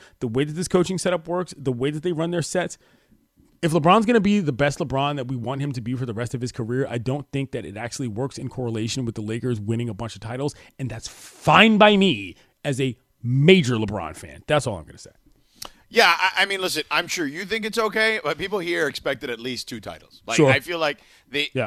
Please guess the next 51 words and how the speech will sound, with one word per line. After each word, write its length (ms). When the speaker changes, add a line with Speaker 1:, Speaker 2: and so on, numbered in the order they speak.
Speaker 2:
because, 380
and 180
you 60
know 100
why? 380
Because 400
the 100
late, 160
great 200
Kobe 220
Bryant 360
basically 380
said 240
that. 180
You 100
come 240
here, 340
Speaker 1:
That's 100
Speaker 2:
you 40
Speaker 1:
true. 100
Speaker 2:
know, 60
he's, 180
he's 140
coming 200
here 60
to 60
win 220
titles, 640
and 140
he's 240
used 320
the, 300
the 140
S 300
at 140
the 160
end. 100
Speaker 1:
The 60
plural. 260
Speaker 2:
Um, 400
even 260
at 120
this 140
stage 300
of 40
his 140
career, 460
I 140
think 300
that 180
anything 480